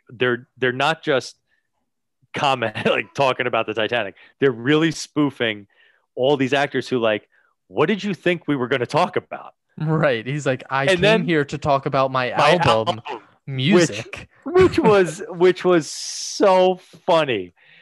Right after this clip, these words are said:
Speaker 1: And he cracked himself up too. He couldn't get through that. He's like, "It's called music."
Speaker 2: <laughs>
Speaker 1: And then he, he straightened himself out. But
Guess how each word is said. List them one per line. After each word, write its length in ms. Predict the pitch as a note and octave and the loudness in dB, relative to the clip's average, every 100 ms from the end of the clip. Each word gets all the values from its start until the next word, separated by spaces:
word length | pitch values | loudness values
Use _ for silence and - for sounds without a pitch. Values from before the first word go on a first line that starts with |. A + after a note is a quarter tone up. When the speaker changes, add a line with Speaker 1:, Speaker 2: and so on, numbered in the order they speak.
| - | -4
Speaker 1:
And 180 | D#3 D3+ | -2 0
he 200 | C3+ F#3+ | 0 0
cracked 340 | - G3 D#3 - | 2 0 0 -2
himself 540 | C3+ - C#3+ C3 - | -4 0 2 2 2
up 240 | A#2+ - | 0 0
too. 160 | - G2+ | -2 -2
He 100 | A2+ | -2
couldn't 220 | C3+ A2+ | -4 -4
get 200 | A2 A2 | -4 -4
through 140 | A2+ G#2 | -4 -4
that. 120 | F2+ | -4
He's 160 | A2 B2+ | -4 -4
like, 180 | G#2+ - | -4 -4
"It's 140 | - | -4
called 320 | - D3 D#3 | 0 2 2
music." 720 | C3 B2 F#3 G#3 A#2 G2 - - - - | 0 0 2 0 -4 -6 -8 -14 -16 -12
Speaker 2:
<laughs> 420 | E3 F3 E3 - | -12 -10 -10 -4
Speaker 1:
And 200 | E3+ C#3+ | -2 0
then 240 | C#3+ C#3+ B2+ | 0 -2 0
he, 200 | C#3+ B2+ | -2 -2
he 260 | D3+ C3 A#2 | -2 -2 -6
straightened 500 | - - C#3+ D3+ C3+ | -12 -2 2 2 -2
himself 400 | B2 C#3 A#2 - | -6 -2 -2 0
out. 260 | B2+ G2+ - _ _ _ _ G2+ | -2 -2 -6 _ _ _ _ -4
But 280 | C#3+ A#2+ | 0 0